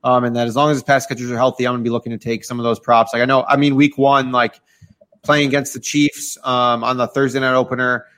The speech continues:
I'm definitely gonna be taking some, some Watson props. Uh, I mean, obviously depends on the number, um, but I, I'm pretty confident that it's gonna open up closer to, like, two seventy, two eighty. Um, you know, I think three hundred yards is very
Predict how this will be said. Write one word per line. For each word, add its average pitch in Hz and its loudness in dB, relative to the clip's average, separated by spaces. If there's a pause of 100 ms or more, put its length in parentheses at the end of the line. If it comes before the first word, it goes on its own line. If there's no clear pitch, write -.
(120)
I'm 120 0
definitely 143 2
gonna 131 -2
be 120 -4
taking 131 -8
some, 120 -6
some 127 -10
Watson 127 2
props. 127 0
Uh, 127 -8
I 120 2
mean, 127 -4
obviously 143 2
depends 131 0
on 131 -4
the 127 -4
number, 113 0 (300)
um, 120 2
but 120 2 (560)
I, 139 -2
I'm 143 0
pretty 160 2
confident 143 -2
that 131 -2
it's 120 -8
gonna 131 -2
open 127 0
up 127 -2
closer 131 -2
to, 123 -4
like, 120 0
two 135 -4
seventy, 131 -2
two 127 -6
eighty. 123 -4 (300)
Um, 117 0
you 123 -10
know, 117 -6 (140)
I 127 2
think 123 -2
three 139 -2
hundred 127 -2
yards 120 2
is 110 -10
very 123 0